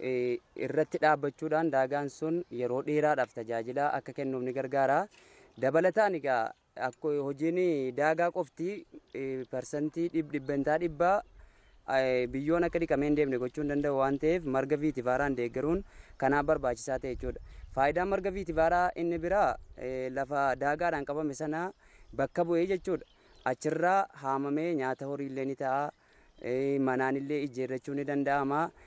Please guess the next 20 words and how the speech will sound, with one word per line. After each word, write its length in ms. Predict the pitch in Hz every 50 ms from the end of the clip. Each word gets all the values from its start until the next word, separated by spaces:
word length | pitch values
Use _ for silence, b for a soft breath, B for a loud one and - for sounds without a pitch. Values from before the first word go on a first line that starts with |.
| b b -
Faayidaan 400 | - 127 127 127 127 135 147 156
isaa 340 | 156 - 156 156 160 175 - - - - - - -
kana 220 | - 143 139 135 123
jechuudha. 380 | 120 - - 135 127 143 147 139
Waan 220 | 143 147 156 165
baay'ee 300 | 165 175 175 165 170 175
faayidaa 320 | 156 170 165 156 147 147 151
vitiivaaraa 420 | 156 160 151 143 131 135 139 147 151
nuu 120 | 151 147
ibsitaniittu, 720 | 139 123 - - - 151 135 143 131 - - 135 120 117 117
Obbo 180 | 110 113 117
Qamari, 640 | 113 - 131 131 123 117 110 113 110 110 110 110 110
meeshaa 540 | 113 113 117 113 110 - 131 127 135 143 143
barbaachisu 600 | 143 139 143 139 135 143 143 139 - - 131 123 117
maal 220 | 120 117 120 123 120
fa'i 220 | - 143 135 123
egaa? 160 | 113 113 113
Mee 240 | 110 113 120 127 131
qophaa'eeraa 580 | - 139 127 - - 123 131 139 143 151 151 147
reennis? 480 | 139 139 135 131 127 123 - - -